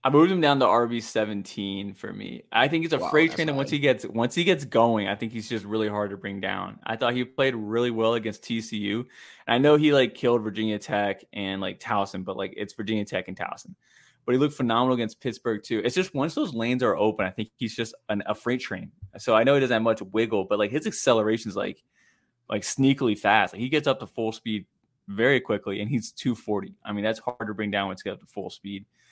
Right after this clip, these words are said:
Speaker 1: And if he gets into the secondary, those, like, small D Bs and safeties won't be able to help him, help too much with tackling. So I, I do like him. I think he's got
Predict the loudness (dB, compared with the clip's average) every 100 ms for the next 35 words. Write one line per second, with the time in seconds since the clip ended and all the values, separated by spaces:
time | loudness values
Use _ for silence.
0 | _ -4 0 4 4 4 0 -2 0 -2
1 | 0 -4 -4 -4 -6 -6 -4 0 0 -2
2 | -4 -6 -8 -6 -6 -6 -10 _ -16 -8
3 | -6 -6 -8 -2 2 2 2 0 -2 -4
4 | -10 -4 -2 -2 -4 -6 -6 -8 0 4
5 | 4 0 -10 0 2 2 0 -16 _ _
6 | _ _ _ 4 4 4 6 6 6 6
7 | 6 6 4 0 0 -2 2 2 2